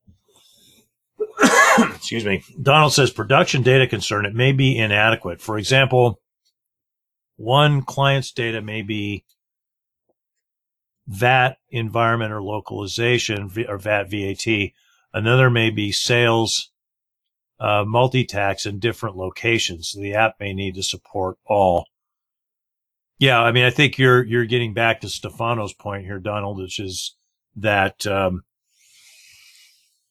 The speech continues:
if, if the application is used in a number of different settings, um,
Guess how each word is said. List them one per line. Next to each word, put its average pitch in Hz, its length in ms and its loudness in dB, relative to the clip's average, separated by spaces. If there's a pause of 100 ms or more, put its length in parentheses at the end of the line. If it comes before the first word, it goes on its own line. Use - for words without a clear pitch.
(360)
if, - 540 0 (120)
if 117 240 0
the 117 160 4
application 123 680 0
is 101 140 -6
used 117 300 -2
in 107 140 -6
a 104 60 -8
number 113 300 -2
of 98 120 -6
different 104 360 -8
settings, 95 800 -2 (800)
um, 98 640 -2